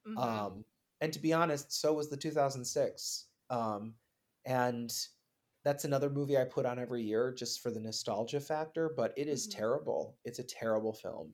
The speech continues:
Speaker 2: It is terrible dialogue, it's terrible pacing, it's terrible, terrible, terrible, terrible, terrible, terrible. The only thing that is good about the two thousand six movie,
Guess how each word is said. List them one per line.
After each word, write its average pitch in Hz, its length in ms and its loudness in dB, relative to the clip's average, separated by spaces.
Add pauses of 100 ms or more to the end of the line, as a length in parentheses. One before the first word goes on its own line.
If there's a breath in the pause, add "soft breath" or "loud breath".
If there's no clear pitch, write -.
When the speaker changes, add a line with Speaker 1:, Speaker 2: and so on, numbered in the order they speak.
Speaker 2:
It 113 200 -4
is 104 200 -4
terrible 101 400 -4
dialogue, 147 800 4
it's 110 220 -6
terrible 98 440 -4
pacing, 156 720 -2
it's 110 200 -8
terrible, 90 560 -4 (400 soft breath)
terrible, 180 320 6
terrible, 139 340 4
terrible, 110 320 0
terrible, 101 300 -2
terrible. - 380 -4 (200 soft breath)
The 123 160 -6 (100)
only 202 360 8
thing 107 440 0 (220)
that 120 80 2
is 113 140 -2
good - 420 4
about - 200 -2
the - 60 -20
two - 160 -10
thousand 127 320 2
six - 380 -4
movie, 104 420 -6